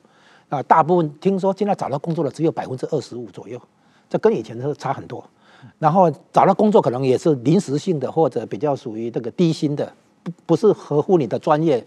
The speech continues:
啊，这样的一个工作机会来。所以呢，人口老化的问题，啊，冲击年轻人，因为年轻人要买房，买房的压力很大嘛，因为现在房子你大概知道。然后呢，就是变成说不结婚或者晚结婚，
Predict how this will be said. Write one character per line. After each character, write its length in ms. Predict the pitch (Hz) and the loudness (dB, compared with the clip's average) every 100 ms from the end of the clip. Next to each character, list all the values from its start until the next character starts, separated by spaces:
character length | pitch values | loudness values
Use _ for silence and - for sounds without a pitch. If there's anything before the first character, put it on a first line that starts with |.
| - - - | -10 -20 -18
啊， 120 | - 113 | -14 0
这 120 | 180 | 2
样 100 | 143 | 4
的 80 | 135 | 2
一 80 | |
个 180 | 143 123 - _ | 2 0 -2 _
工 240 | - - 165 | -6 0 2
作 180 | 151 123 | 4 2
机 200 | 135 120 | 0 -4
会 140 | 117 | -4
来。 140 | 92 - _ - - _ | -6 -16 _ -20 -20 _
所 160 | - 233 | 8 8
以 80 | |
呢， 160 | 143 143 | 8 6
人 220 | 143 220 | 6 4
口 300 | 254 - 120 | 2 0 0
老 160 | 117 - | 0 -2
化 180 | - 160 | 2 2
的 100 | 131 | 4
问 180 | 180 139 | 2 0
题， 260 | - 101 117 _ _ - | -2 -12 -12 _ _ -10
啊， 160 | 127 - _ _ _ - | -10 -10 _ _ _ 2
冲 280 | 208 214 | 4 6
击 160 | 175 139 | 2 -2
年 200 | 131 143 | 0 0
轻 220 | 139 147 | 0 -2
人， 160 | 123 - - | -2 -4 -2
因 120 | 165 | 0
为 80 | 135 | 0
年 180 | 131 | -2
轻 160 | 135 151 | -4 -4
人 140 | 127 | 0
要 100 | 143 | 2
买 300 | 220 110 92 | 2 -2 -10
房， 280 | 92 - 104 - _ _ - - | -12 -12 -12 -16 _ _ -20 -18
买 200 | - 123 | -4 -2
房 160 | 110 127 | -2 -2
的 120 | 135 | 2
压 160 | 160 143 | 6 6
力 120 | 147 | 4
很 140 | 110 104 | 0 -2
大 180 | 135 110 | -2 -2
嘛， 160 | 90 | -6
因 100 | 139 | -8
为 60 | 147 | -2
现 120 | 160 | -2
在 40 | |
房 200 | 127 113 | -2 -6
子 140 | 135 110 | -8 -8
你 100 | 113 | -6
大 140 | - 131 | 0 2
概 120 | 110 | 0
知 160 | - | -4
道。 180 | 123 123 - - - | -6 -6 -10 -20 -14
然 140 | - 123 | -6 0
后 140 | 170 | 2
呢， 120 | 139 | 2
就 140 | 123 165 | 0 -2
是 140 | - | 0
变 160 | 156 135 | 2 2
成 120 | 123 | 2
说 320 | 139 143 143 - _ _ _ | 4 4 2 -4 _ _ _
不 100 | 190 | 4
结 220 | - 139 | 8 6
婚 220 | 143 151 | 6 2
或 180 | 139 156 | 2 0
者 100 | 127 - | 0 -4
晚 200 | 107 110 | -8 -4
结 220 | 127 127 | -2 0
婚， 260 | 135 131 | -2 -6